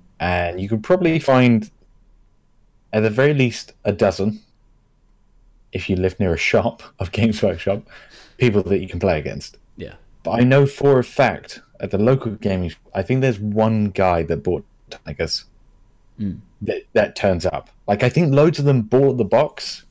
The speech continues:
Speaker 1: as soon as it came out because it was sold out on day one. But nobody goes to the shop to play it.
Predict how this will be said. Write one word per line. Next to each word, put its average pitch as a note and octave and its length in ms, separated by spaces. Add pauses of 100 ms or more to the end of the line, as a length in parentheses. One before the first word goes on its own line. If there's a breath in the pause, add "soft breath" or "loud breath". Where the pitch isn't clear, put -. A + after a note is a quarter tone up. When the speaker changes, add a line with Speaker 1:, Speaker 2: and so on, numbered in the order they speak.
(120)
Speaker 1:
as A2 100
soon A#2+ 140
as A2+ 80
it A2 60
came G#2+ 180
out C3+ 240
because G2 240
it F#2+ 40
was F#2 100
sold G#2 220
out F#2 220
on F2+ 140
day F2+ 160
one. F2+ 380 (2500)
But F#2+ 400 (400)
nobody G#2+ 380
goes F2 220
to - 40
the F2+ 80
shop - 200
to - 60
play D#2 200
it. - 80